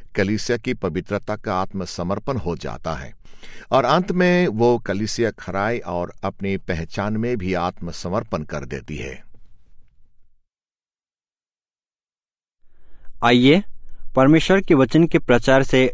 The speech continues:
Speaker 2: शुरू करके दृश्य सार्वभौमिक कलीसिया के तीन पारंपरिक चिन्हों में से प्रत्येक को देखें। ऐसी कोई कलीसिया या संस्थान नहीं है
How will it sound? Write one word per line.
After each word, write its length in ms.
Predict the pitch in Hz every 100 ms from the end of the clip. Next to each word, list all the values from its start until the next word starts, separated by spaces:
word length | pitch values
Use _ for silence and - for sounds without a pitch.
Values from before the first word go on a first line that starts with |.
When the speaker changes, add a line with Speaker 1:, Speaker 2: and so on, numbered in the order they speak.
| 120
Speaker 2:
शुरू 260 | - 160
करके 400 | 180 123 113 123 185 - - - - -
दृश्य 420 | 117 139 139 170 175
सार्वभौमिक 800 | 147 135 147 113 117 123 151
कलीसिया 400 | - 131 127 147
के 120 | 143 143
तीन 300 | - 175 180 -
पारंपरिक 560 | 110 123 127 131 139
चिन्हों 280 | - 127 131
में 120 | 123
से 160 | 113 165
प्रत्येक 460 | - 120 113 117
को 140 | - 170
देखें। 440 | 131 104 107 92 - - - - - - _ _ _ _ _ _ _ _ _ _ _ _ _ _ _ _ _ _ _ _ _ _ _ _ _ - - - -
ऐसी 280 | 139 - 170
कोई 240 | - 175 185
कलीसिया 460 | 131 127 - 151
या 140 | 147 139
संस्थान 500 | - 160 - 127 123
नहीं 280 | 113 127 147
है 240 | 113 143